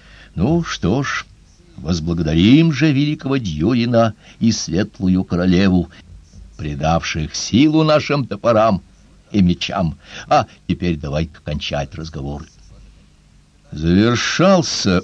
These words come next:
очень длинный день, восемнадцатое апреля тысяча семьсот двадцать первого года,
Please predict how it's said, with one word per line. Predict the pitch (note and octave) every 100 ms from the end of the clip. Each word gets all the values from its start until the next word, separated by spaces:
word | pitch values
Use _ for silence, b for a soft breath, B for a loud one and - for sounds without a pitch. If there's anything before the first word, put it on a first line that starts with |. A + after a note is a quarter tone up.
| -
очень | F#3 G3+ - - E3 D3
длинный | F#2+ A#2 B2+ A#2 A#2 A2 G2+
день, | F2+ G2+ A2 G#2+ G2+ - _ _ _ _
восемнадцатое | E2 D#2+ - E2 D#2 A2 D#3+ - C#3 - B2+ A2+
апреля | A#2 F2+ G2 G2+ G2+ - _ _ _ _ -
тысяча | F3 - D#3 - C#3
семьсот | C3 - B2 - A2+ A#2
двадцать | F#2 G#2+ - G#2+ G2+
первого | - F#2+ F#2+ F2+
года, | F#2+ D#2+ F#2 F2+